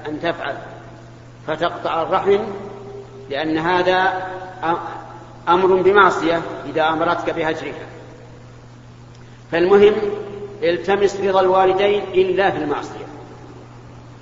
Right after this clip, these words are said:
فلا ترضهم. كذلك أيضا تجنب سخط الوالدين إلا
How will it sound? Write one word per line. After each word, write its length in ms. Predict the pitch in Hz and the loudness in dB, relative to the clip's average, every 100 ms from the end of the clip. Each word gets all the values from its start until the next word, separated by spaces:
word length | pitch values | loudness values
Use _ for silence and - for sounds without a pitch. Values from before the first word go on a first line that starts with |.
| - - - - - - - - | -20 -20 -20 -20 -20 -20 -18 -2
فلا 180 | 170 180 | 2 2
ترضهم. 400 | 165 - 160 120 - - - - - - - - - - - - - - - | 0 -2 -4 -4 -10 -14 -16 -18 -18 -20 -20 -20 -20 -20 -20 -20 -20 -20 -6
كذلك 400 | 160 180 196 185 | 4 6 6 6
أيضا 360 | 185 185 190 185 | 6 8 6 4
تجنب 600 | 175 170 196 196 185 - | 4 4 4 6 4 2
سخط 340 | 165 143 147 | 0 -2 -2
الوالدين 500 | 147 147 139 139 117 - - - - - - - - - - - - - - - - - - - - - - - - - | 0 0 0 -4 -8 -10 -14 -16 -18 -18 -20 -20 -20 -20 -20 -20 -20 -20 -20 -20 -20 -20 -20 -20 -20 -20 -20 -20 -20 2
إلا 460 | 180 196 175 185 208 | 6 8 8 8 6